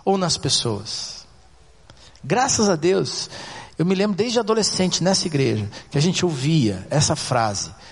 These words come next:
"As pessoas são mais importantes do que as coisas. As pessoas são mais importantes do,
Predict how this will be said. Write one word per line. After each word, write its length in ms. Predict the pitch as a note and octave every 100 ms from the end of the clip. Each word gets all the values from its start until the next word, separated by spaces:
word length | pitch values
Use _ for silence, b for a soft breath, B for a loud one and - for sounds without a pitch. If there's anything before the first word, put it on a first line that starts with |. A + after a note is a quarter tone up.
| B B
"As 100 | -
pessoas 540 | - A#2+ - E3+ F3+
são 320 | F3 - - D#3
mais 380 | C3+ C#3 D3
importantes 560 | C#3+ C#3 C3 - B2 A#2+
do 160 | B2 A#2
que 100 | B2+
as 180 | -
coisas. 640 | - - - G#2+ - - - B B B B B
As 140 | B2+
pessoas 600 | - A#2 - E3+ E3+ E3+
são 180 | D#3+ D3
mais 240 | A#2+ C#3+ C3+
importantes 600 | B2+ B2 - B2 B2+
do, 120 | -